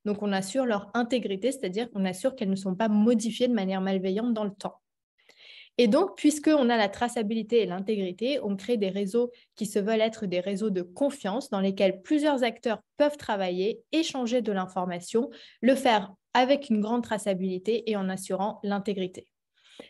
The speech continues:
Voilà donc pourquoi aujourd'hui on parle de blockchain et pourquoi on relie la blockchain à ce concept de Web trois. La blockchain aujourd'hui, c'est finalement uniquement une couche de tout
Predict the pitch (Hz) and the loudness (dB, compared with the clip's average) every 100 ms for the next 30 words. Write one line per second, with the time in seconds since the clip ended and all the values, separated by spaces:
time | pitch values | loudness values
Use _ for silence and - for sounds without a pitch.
0 | _ 220 247 247 294 302 226 - 277 269 | _ 4 6 6 4 0 -8 2 6 6
1 | 208 202 240 226 196 226 220 190 180 220 | 4 2 2 0 2 0 0 -2 -2 -4
2 | 220 - 208 269 269 214 208 240 294 269 | -4 -2 0 0 -2 -4 -4 -2 0 2
3 | 226 226 226 247 202 196 190 240 254 202 | 0 0 -2 -2 -2 -4 -4 -4 -2 -4
4 | - 202 214 208 262 220 214 226 196 208 | -8 -10 -10 0 0 2 2 2 0 -2
5 | 208 - - - _ _ _ _ _ _ | -2 -10 -12 -12 _ _ _ _ _ _
6 | _ _ _ _ _ _ _ _ _ _ | _ _ _ _ _ _ _ _ _ _
7 | _ _ _ _ _ _ _ _ _ _ | _ _ _ _ _ _ _ _ _ _
8 | _ _ _ 247 262 285 285 370 311 254 | _ _ _ 4 8 8 6 4 4 2
9 | 247 277 339 320 - - 285 285 247 233 | 0 0 0 -2 -10 -4 -4 -2 -2 0
10 | 233 285 262 254 254 262 269 339 - _ | 0 -2 -2 0 0 0 0 0 -6 _
11 | _ 226 226 226 - 302 - - _ _ | _ 2 2 0 -4 -2 -2 -12 _ _
12 | - 196 202 254 269 | -8 -8 -6 -6 -6